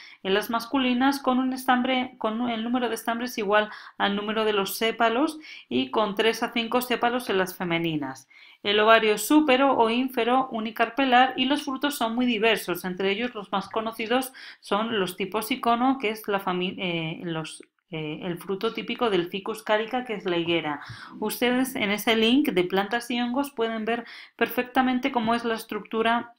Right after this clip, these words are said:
de este tipo, eh, de frutos icono con un dibujo bastante ilustrativo. En la siguiente diapositiva les muestro una definición clara de lo que es un tipo de fruto icono que aparece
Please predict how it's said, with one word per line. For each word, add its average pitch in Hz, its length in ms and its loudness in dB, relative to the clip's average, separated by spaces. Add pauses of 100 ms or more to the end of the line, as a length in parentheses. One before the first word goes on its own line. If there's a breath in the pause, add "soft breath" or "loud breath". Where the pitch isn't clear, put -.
(120)
de 208 140 -2
este 208 180 -4
tipo, 220 680 -4
eh, 175 240 -4
de 180 120 0
frutos 208 460 -4
icono 208 400 0
con 190 160 0
un 202 220 -6 (260 loud breath)
dibujo 208 380 -2
bastante 208 460 0
ilustrativo. 160 840 -2 (1300 loud breath)
En 214 100 0
la 214 100 2
siguiente 247 420 0
diapositiva 254 640 0
les 240 260 -2
muestro 220 460 0
una 190 340 0
definición 185 640 -2
clara 247 320 0
de 240 120 -2
lo 185 180 -2
que 196 80 -6
es 190 100 -10
un 196 140 -8
tipo 208 280 -4
de 190 100 0
fruto 202 340 -6 (100)
icono 240 460 2
que 240 100 0
aparece 208 500 0